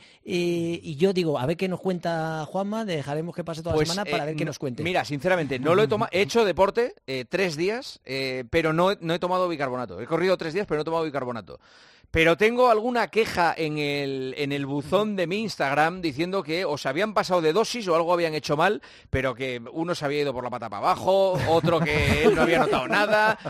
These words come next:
Speaker 2: O sea, que no sé yo hasta qué punto estamos dando buenos consejos a nuestros
Speaker 1: No, no, que
Speaker 2: oyentes,
Speaker 1: sí.
Speaker 2: ¿eh?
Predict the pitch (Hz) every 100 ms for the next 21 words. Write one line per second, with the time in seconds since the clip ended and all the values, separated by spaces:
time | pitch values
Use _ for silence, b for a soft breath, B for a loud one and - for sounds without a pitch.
0 | - 170 156 139 175 190 214 202 214 226
1 | - 170 175 165 196 214 208 190 196 185
2 | 185 202 190 185 190 - 160 139 190 202
3 | 170 147 156 180 196 156 117 160 147